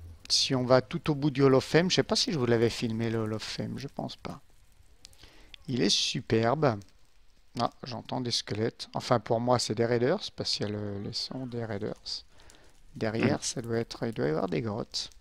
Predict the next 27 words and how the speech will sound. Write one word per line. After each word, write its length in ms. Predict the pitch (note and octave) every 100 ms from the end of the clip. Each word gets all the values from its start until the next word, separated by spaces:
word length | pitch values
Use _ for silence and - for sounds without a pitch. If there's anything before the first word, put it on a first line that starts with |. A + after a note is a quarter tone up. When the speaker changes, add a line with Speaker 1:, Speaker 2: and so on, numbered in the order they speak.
| - - - - - - - - - - - - - - - -
Speaker 2:
Alors, 120 | F#2+
il 40 | G2+
y 40 |
a 60 | G#2
des 140 | A2+
grottes 400 | G2 G#2 B2+ -
et 40 | -
puis, 300 | - G2 G2 F#2+ F#2+ G2 - - - - - - - - - - - - - - - - - - - - -
je 60 |
sais 80 | -
pas 180 | - B2+
si 200 | - -
c'est, 580 | - - F#2 F#2+ F#2+ G2 - - - - - - - - - -
c'est 100 | -
pas 140 | - G2+
l'entrée 320 | G2 - F#2
de 100 | F#2+
mine 440 | G2+ G#2+ G#2 F#2+
qu'il 160 | - -
y 20 |
a 40 |
derrière 360 | E2+ F2+ F#2 F#2+
la 80 | F2+
maison 260 | F#2 F#2+ F#2+
de 40 |
Bazon. 480 | F2 F2+ F2 F#2+ G#2+ - - - - -
Speaker 1:
Ah, 340 | C#3+ F#3 C#4+